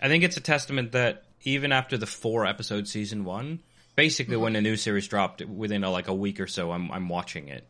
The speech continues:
Speaker 1: which I don't
Speaker 2: Mm-hmm.
Speaker 1: normally, I'm not that slavish to watching things as soon as they're released, unless it's for something like this.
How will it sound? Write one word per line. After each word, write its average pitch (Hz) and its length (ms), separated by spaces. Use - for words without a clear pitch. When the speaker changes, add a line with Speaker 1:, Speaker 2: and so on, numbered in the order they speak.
Speaker 1:
which - 320
I - 40
don't 101 180
Speaker 2:
Mm-hmm. - 100
Speaker 1:
normally, 90 680
I'm 113 60
not 113 160
that 104 200
slavish 107 580
to 98 680
watching 104 280
things 98 220
as 92 100
soon 104 140
as 98 80
they're 98 120
released, 95 680
unless 95 300
it's 87 100
for - 140
something 98 260
like 110 180
this. 123 320